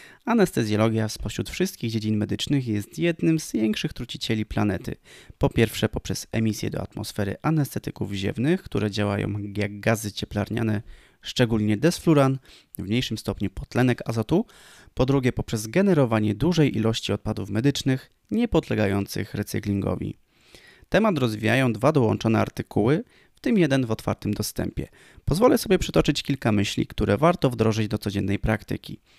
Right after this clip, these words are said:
Ogólna idea zmniejszania ilości odpadów na sali operacyjnej opiera się na pięciu R. Reduce, reuse, recycle, rethink and research.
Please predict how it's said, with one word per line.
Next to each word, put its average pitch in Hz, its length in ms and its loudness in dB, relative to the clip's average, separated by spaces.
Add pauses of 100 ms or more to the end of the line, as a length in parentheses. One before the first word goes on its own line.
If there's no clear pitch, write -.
(400)
Ogólna 190 400 6
idea 131 300 6
zmniejszania 110 460 4
ilości 104 360 0
odpadów 113 400 2
na 101 120 2
sali 104 220 0
operacyjnej 151 720 2 (440)
opiera 139 340 6
się - 160 0
na 101 140 0
pięciu 123 460 0
R. 90 240 -2 (360)
Reduce, 160 640 2
reuse, 120 600 4
recycle, 110 680 2
rethink 131 540 2
and 110 220 0
research. - 580 -2